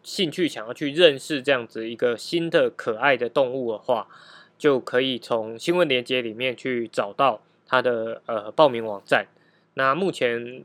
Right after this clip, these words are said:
不确定报名人数有没有爆满了，不过就是大家可以，呃，借由这样的活动啊，去了解说其实台湾还有这样一个特别的物种。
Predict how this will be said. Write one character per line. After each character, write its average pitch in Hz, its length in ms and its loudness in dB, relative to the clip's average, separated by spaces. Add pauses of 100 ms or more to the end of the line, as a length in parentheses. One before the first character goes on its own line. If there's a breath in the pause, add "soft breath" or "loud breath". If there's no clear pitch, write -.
(120)
不 143 80 -6
确 175 280 0
定 156 380 2 (220)
报 170 120 4
名 127 220 -2
人 117 160 -2
数 131 320 -2
有 113 100 -6
没 117 120 -4
有 123 80 -2
爆 120 240 2
满 107 260 -12
了， - 160 -20 (100)
不 120 120 -10
过 139 160 0
就 127 160 -8
是 131 240 -4 (560 soft breath)
大 131 120 0
家 123 200 2
可 - 200 -2
以， 107 760 -8
呃， 110 240 -2
借 185 180 6
由 127 100 6
这 135 120 2
样 131 100 0
的 113 60 -10
活 113 260 -6
动 120 260 2
啊， - 160 -20
去 117 280 -6
了 113 180 -2
解 120 180 -6
说 117 300 -4
其 - 180 -12
实 110 160 -8
台 117 200 -2
湾 120 160 0
还 127 100 -6
有 110 160 -4
这 139 100 -2
样 117 140 -2
一 113 80 -12
个 113 280 -6
特 196 200 0
别 113 240 -6
的 113 80 -10
物 123 260 -12
种。 - 140 -14